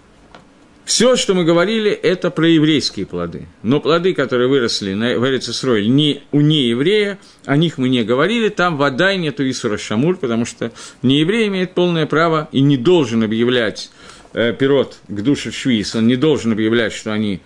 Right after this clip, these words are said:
э, гефкер, и более того, он имеет полное право лыкатхила, их лишмор, никакой проблемы у него нету. Поэтому все, все это касается пирот еврейских, пирот нохри, этого не касается даже по мнению Хазаныша,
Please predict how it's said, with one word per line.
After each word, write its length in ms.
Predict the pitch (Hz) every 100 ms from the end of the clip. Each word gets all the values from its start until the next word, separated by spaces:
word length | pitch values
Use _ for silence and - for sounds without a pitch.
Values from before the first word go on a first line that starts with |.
| - - - -
э, 500 | 113 113 110 107 101
гефкер, 420 | 190 233 - 196 - - _
и 80 | 120
более 320 | 123 240 226
того, 160 | 208 170
он 100 | 151
имеет 260 | 151 143
полное 340 | 156 151 139 131
право 240 | 147 135
лыкатхила, 640 | 123 120 127 120 - 220 202
их 180 | 143 120
лишмор, 460 | 113 - 208 214
никакой 300 | 160 127 151
проблемы 480 | 131 131 123 170 156
у 40 |
него 220 | 127 120 127
нету. 340 | 90 71 -
Поэтому 480 | - 127 123 98 87 - - - - -
все, 280 | 175 165
все 260 | 131 - 226
это 140 | 208
касается 480 | 156 131 160 147 135
пирот 300 | 131 131 117
еврейских, 540 | 107 135 226 233 220 -
пирот 360 | 160 165 156
нохри, 440 | 147 226 - 214 190
этого 300 | 135 135 131
не 140 | 127
касается 580 | 131 - 202 214 - 131
даже 340 | 117 170 175
по 160 | 170 120
мнению 340 | 117 131 123 -
Хазаныша, 680 | 101 110 143 180 - 165